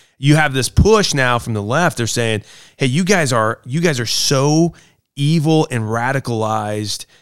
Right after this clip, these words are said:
Um, you know, you can't even, you can't even have an opinion on what your kids are being taught in school. And if you do, you're, you're a terrorist." I mean, that to me, I, I think we saw it in Virginia. You had a lot of moderates, a lot of middle people who went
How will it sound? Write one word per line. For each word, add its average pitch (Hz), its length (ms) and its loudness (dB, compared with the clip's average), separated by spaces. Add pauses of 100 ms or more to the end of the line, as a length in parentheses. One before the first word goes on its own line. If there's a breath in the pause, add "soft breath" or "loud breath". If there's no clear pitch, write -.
(200 soft breath)
Um, 107 420 -2
you 131 200 0
know, 110 60 0
you 127 180 0
can't 135 280 2
even, 107 320 -2
you 160 140 2
can't 135 240 0
even 110 120 -2
have 107 140 -4
an 110 80 -10
opinion 120 540 0
on 107 240 -4
what 107 240 -4
your 101 100 -8
kids 107 320 -6
are 104 60 -6
being 98 180 -6
taught 104 280 -4
in - 60 -14
school. 101 400 -6
And 98 80 -6
if - 60 -14
you 107 80 -6
do, 135 340 4
you're, 107 280 0
you're 104 260 -4
a 104 100 -6
terrorist." - 680 -6 (320 loud breath)
I - 60 0
mean, 170 140 6
that 214 300 0
to 147 80 0
me, 170 260 6
I, 175 140 2 (220)
I 180 100 4
think 233 200 -2
we 127 60 -4
saw 185 140 4
it 143 60 0
in 117 40 -8
Virginia. 117 680 2 (280 loud breath)
You 214 100 4
had 170 100 4
a 123 40 -2
lot 139 300 4
of 143 60 0
moderates, 135 640 2
a 104 40 -4
lot 120 140 0
of 156 60 4
middle 180 260 6
people 117 380 0
who 120 180 0
went 147 260 2